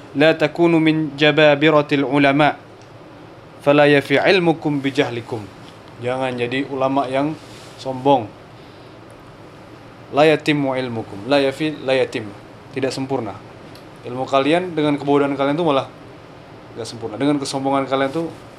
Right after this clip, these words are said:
malah nggak ada gunanya ilmu itu. "Wa qallama yakhlul alim min afatil kibr, fa innahu yara nafsahu fawqa nas bil ilmi alladhi huwa ashraf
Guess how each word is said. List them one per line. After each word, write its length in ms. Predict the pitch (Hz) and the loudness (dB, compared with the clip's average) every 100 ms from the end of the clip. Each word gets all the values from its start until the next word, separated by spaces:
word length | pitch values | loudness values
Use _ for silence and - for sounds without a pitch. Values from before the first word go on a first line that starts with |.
| - | 0
malah 160 | 139 139 | 2 4
nggak 160 | 147 | 4
ada 80 | 147 | 4
gunanya 400 | 139 151 160 139 | 2 2 2 2
ilmu 240 | 120 113 | 0 -6
itu. 80 | 107 - - - - - - - - - - - - - - - - - - - | -12 -18 -20 -20 -20 -20 -20 -20 -14 -12 -12 -18 -20 -20 -20 -20 -20 -20 -14 -8
"Wa 80 | - | 0
qallama 400 | 196 196 185 175 | 4 4 6 4
yakhlul 320 | 165 156 151 | 4 2 4
alim 320 | 156 156 151 | 4 4 4
min 120 | 139 135 | 2 2
afatil 480 | 143 143 135 131 | 2 2 -2 -4
kibr, 320 | 117 139 175 202 - - - - - - - - - - - - | -2 2 2 0 -12 -20 -20 -20 -20 -20 -20 -20 -20 -20 -20 -12
fa 80 | 117 | -4
innahu 400 | 147 165 151 151 | 0 2 4 4
yara 240 | 143 139 135 | 4 4 4
nafsahu 480 | 156 151 139 151 175 - - - - - | 0 2 2 2 0 -6 -16 -20 -18 2
fawqa 320 | 139 135 135 | 2 4 2
nas 320 | 127 156 160 | 4 4 2
bil 160 | 139 135 | 0 0
ilmi 320 | - 156 156 | 4 2 4
alladhi 400 | 151 139 135 139 | 4 4 4 4
huwa 320 | 135 131 127 | 4 4 2
ashraf 560 | - 175 - 160 - - | 2 0 2 0 0 -10